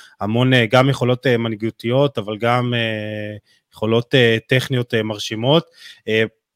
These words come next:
מסירות עומק, אה, נהדרות, או כי לכבוש מחוץ לרחבה,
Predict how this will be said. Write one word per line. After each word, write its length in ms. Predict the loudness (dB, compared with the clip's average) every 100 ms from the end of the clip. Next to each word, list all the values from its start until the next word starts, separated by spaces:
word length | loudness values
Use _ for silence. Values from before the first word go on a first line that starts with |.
| -12 -10 -12 -6
מסירות 600 | -6 -4 -2 0 0 -2
עומק, 500 | -4 0 0 -2 -4
אה, 100 | -6 -4
נהדרות, 880 | -4 -2 -2 -2 -2 2 2 2 -6
או 80 | -14 -10
כי 340 | -10 -8 -8
לכבוש 520 | -10 -12 -8 -6 -6
מחוץ 380 | -8 -10 -12 -8
לרחבה, 480 | -10 -8 -6 -2